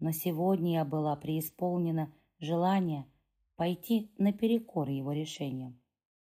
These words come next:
Каждый его «нет» я срывала с его языка поцелуем, не давая словам рассыпаться в пространстве. Голова кружилась, ноги превратились в желе когда его сильные горячие ладони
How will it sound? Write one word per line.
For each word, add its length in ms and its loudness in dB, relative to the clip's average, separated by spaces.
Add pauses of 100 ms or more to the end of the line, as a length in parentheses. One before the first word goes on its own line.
(460)
Каждый 420 2
его 220 4
«нет» 400 0 (500)
я 400 2
срывала 640 4
с 100 -6
его 280 0
языка 480 0
поцелуем, 760 -2 (680)
не 100 4
давая 380 8
словам 680 2 (140)
рассыпаться 720 0
в 60 -8
пространстве. 840 -4 (920)
Голова 340 6
кружилась, 640 0 (560)
ноги 300 4
превратились 840 2
в 100 2
желе 500 0 (480)
когда 220 0
его 260 4
сильные 560 0
горячие 560 0
ладони 580 -2